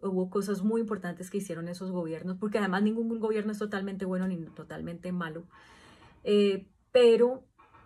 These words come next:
el, lo que queda sembrado en materia de desinstitucionalización es muy complejo para después,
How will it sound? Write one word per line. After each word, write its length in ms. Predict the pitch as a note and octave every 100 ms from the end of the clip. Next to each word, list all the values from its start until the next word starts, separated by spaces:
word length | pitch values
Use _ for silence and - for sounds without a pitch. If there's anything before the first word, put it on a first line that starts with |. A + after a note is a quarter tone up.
| -
el, 640 | - A3+ G#3 G3+ G3 G3 - _ _
lo 240 | G#3+ G#3
que 220 | G#3 G3+ -
queda 340 | C#4 C4 B3+
sembrado 720 | - G#3 F3+ F#3 F3 F3 G3+ G#3 _
en 120 | G#3
materia 380 | G3 F3+ F3+ E3
de 60 | F3+
desinstitucionalización 1300 | F#3+ G3+ F3+ F3+ F3 D#3+ D#3 D#3+ D#3+ F3 D#3+ D#3+ -
es 440 | F#3 F#3 F3+ - _ _ _ _ _
muy 280 | G#3 A3 A3
complejo 460 | A3 G#3+ G#3 G3 G3+
para 220 | G3 F3
después, 720 | D#3+ D#3+ - E3 E3+ E3+ -